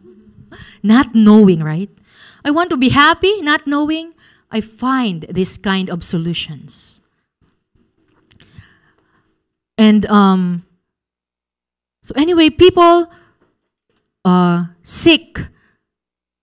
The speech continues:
answers in this world, physically. And religion. People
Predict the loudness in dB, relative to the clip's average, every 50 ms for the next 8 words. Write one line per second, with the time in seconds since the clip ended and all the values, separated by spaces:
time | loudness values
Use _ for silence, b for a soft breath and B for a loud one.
0 | _ _ _ _ _ _ _ _ _ -6 -4 -2 -2 -2 -4 -6 -4 -4 -4 -4
1 | -6 -8 -10 -12 -14 -18 _ _ _ _ _ _ _ _ _ _ _ _ _ _
2 | _ _ _ _ _ _ _ _ _ _ 0 2 2 2 2 -2 -4 -4 -4 -6
3 | -6 -8 -8 -10 -14 -16 -16 -18 -18 -20 _ _ _ _ _ _ _ _ _ _
4 | _ _ -8 -6 -4 -2 -2 -4 -4 -4 -6 -8 -8 -8 -12 -14 -18 _ _ _
5 | _ _ _ _ _ _ _ _ _ _ _ _ _ _ _ _ _ _ _ _
6 | _ _ _ _ _ _ _ _ _ _ _ _ _ _ _ _ _ _ _ _
7 | _ _ _ _ _ _ _ _ _ _ _ -6 -4 -2 -2 -2 -4 -6 -12 -16
8 | -20 _ _ _ _ _ _ _ _ _ _ _ _ _ _ _ _ _ _ _
9 | _ _ _ _ _ _ _ _ _ _ _ _ _ _ _ _ _ _ -6 -2
10 | 0 0 2 2 2 0 0 -2 -6 -6 -10 -10 -16 -20 _ _ _ _ _ _
11 | _ _ _ _ _ _ _ _ _ 0 0 0 0 0 -2 0 0 0 -2 -4
12 | -8 _